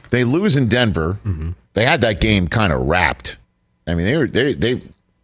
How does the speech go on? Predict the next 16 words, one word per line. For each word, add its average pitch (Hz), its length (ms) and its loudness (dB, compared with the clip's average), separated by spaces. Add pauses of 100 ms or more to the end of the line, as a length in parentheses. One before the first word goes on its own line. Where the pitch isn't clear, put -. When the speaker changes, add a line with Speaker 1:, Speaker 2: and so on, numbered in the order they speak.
Speaker 1:
was 117 160 -2
a 90 40 0
few 139 180 -2
minutes 127 260 0
to 92 100 -2
go, 107 200 0
and 85 100 0
then 85 80 0
the 80 80 -2
roof 107 260 -4
caved 65 300 -2
in. 65 220 -4 (600)
And 90 180 -2
part 147 280 0
of 104 80 0
that 95 280 0